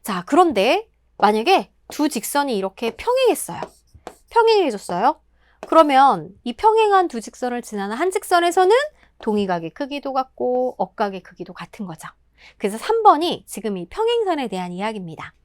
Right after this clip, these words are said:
평행선에서 동의가 억각의 크기는 각각 같습니다. 왜냐하면 이 평행선의 기울기가 같기 때문이죠.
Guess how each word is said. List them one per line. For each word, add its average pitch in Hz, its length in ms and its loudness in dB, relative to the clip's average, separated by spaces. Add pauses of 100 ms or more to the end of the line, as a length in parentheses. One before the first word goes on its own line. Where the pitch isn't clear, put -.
(600)
평행선에서 392 720 0
동의가 233 440 0
억각의 226 380 -4
크기는 214 360 -8
각각 285 680 0
같습니다. 190 880 -6 (380)
왜냐하면 202 800 -2
이 185 140 -10
평행선의 311 720 -6 (260)
기울기가 262 1000 -4
같기 - 340 -16
때문이죠. 254 500 -10